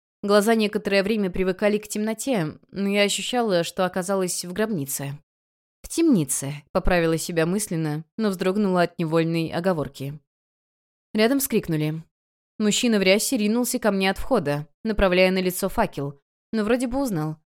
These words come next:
поскольку замер в двух шагах. «Уйди отсюда», я распорядилась. Возможно, прозвучало приказным тоном, но вся моя вежливость истратилась до принятия решения. И он будто спонтанно коротко поклонился,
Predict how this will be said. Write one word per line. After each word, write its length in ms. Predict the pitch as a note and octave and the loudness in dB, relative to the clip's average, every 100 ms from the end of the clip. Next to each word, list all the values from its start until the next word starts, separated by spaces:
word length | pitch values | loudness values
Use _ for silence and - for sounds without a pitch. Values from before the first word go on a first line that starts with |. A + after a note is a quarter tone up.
| _ _ | _ _
поскольку 460 | A3 - A3 A#3+ C4+ | -6 -2 -2 -2 -2
замер 400 | F#3+ F3 G3 - | 0 0 -4 -8
в 80 | G#3+ | -10
двух 200 | F3+ D#3+ | -6 -4
шагах. 480 | - F3+ F3 - - _ _ _ _ _ _ _ | -4 -4 -4 -8 -14 _ _ _ _ _ _ _
«Уйди 260 | B3 B3+ F#3 | 0 2 4
отсюда», 440 | E3 F3+ E3+ E3+ - _ _ - | 2 0 -4 -4 -8 _ _ -2
я 120 | F#3 | 0
распорядилась. 720 | F3 - F#3+ E3 D3+ D3+ - _ _ _ _ - | 0 0 -4 -4 -4 -4 -8 _ _ _ _ -2
Возможно, 380 | G3 G3+ G3 F3+ | 0 2 0 0
прозвучало 540 | F#3+ F#3 F3+ G3 F#3 | -2 -4 -2 0 0
приказным 480 | F#3 F3+ F3+ F#3+ F#3 | 0 -2 -2 -2 -2
тоном, 460 | B3+ G#3+ E3 D#3 - | 0 0 -2 -6 -8
но 160 | F#3 | -8
вся 160 | F3+ G3 | -4 -2
моя 220 | F#3 F#3 | 0 0
вежливость 640 | G#3+ F#3+ E3 E3 - - _ - | -2 -4 -4 -4 -6 -12 _ -8
истратилась 580 | A3+ G3 F#3+ G3+ E3+ D#3+ | -6 -2 -2 -2 -4 -4
до 120 | F3 | -4
принятия 520 | F3+ E3+ D#3+ - E3 | -2 -2 -4 -4 -4
решения. 580 | E3+ - C#3+ C#3+ D3 C#3+ _ _ _ _ _ _ _ - | -4 -6 -6 -6 -8 -12 _ _ _ _ _ _ _ -2
И 100 | A3 | 2
он 180 | D4+ | 2
будто 300 | B3 A#3 - | 0 -2 -4
спонтанно 640 | G#3 - G3+ G3+ C#4 B3 A3+ | -4 0 0 0 0 0 -2
коротко 420 | B3+ B3+ - A3+ | 0 -2 -2 -4
поклонился, 760 | - C#4+ C#4 E3+ C#3+ D3+ D3 | 0 0 2 0 -2 -6 -8